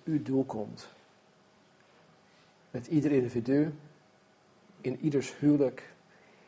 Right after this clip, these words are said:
in ieders thuissituatie. Heer, zegen ook alsjeblieft de zwangeren onder ons.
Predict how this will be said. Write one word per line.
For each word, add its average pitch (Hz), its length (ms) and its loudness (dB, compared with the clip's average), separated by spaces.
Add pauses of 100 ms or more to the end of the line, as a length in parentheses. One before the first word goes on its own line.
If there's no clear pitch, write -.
(200)
in 117 140 -4
ieders 120 300 -4
thuissituatie. 123 960 -2 (2500)
Heer, 131 160 0
zegen 143 380 6
ook 131 160 4
alsjeblieft 120 380 -4
de 120 80 -6
zwangeren 135 380 2
onder 123 200 0
ons. 117 480 -6